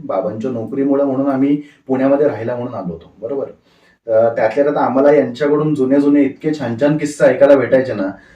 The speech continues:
खरं सांगायचं म्हणजे ना एक प्रकारचं आमच्यासाठी, आत्ताच्या मुलांचं वेगळं, पण आमच्या काळामध्ये आमच्यासाठी म्हणून एक आमचं एक स्वतःचं कॉमिक बुक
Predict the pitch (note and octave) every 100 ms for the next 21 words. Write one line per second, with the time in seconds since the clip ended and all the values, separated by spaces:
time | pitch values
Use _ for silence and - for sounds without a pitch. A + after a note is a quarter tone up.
0 | _ - F#3+ F#3 F3+ F3+ F#3 F#3 E3 D#3+
1 | D#3+ C#3 C#3+ E3+ F3 G3 F#3 F#3 F3+ F#3+
2 | G#3 C#3+ C#3+ D3 G3+ F3 D3+ - - -
3 | _ _ _ _ _ - G3+ - D3 G3
4 | F#3+ F3+ F#3 F3+ G#3 D#3+ A2+ G#2+ - D3+
5 | D3+ A#2 A#2+ B2 F3+ F#3+ G#3 - _ -
6 | B2+ D3 F3 D#3+ C#3 D3+ B2 B2 - F3
7 | E3+ F3 D#3+ C3+ F#2+ F2+ - _ _ D3+
8 | D#3 C3 C3+ C#3 - G3 F#3+ F#3 D3+ B2+
9 | F#3+ E3 F#3 F3+ C#3+ C#3 F#3 D#3+ D#3+ -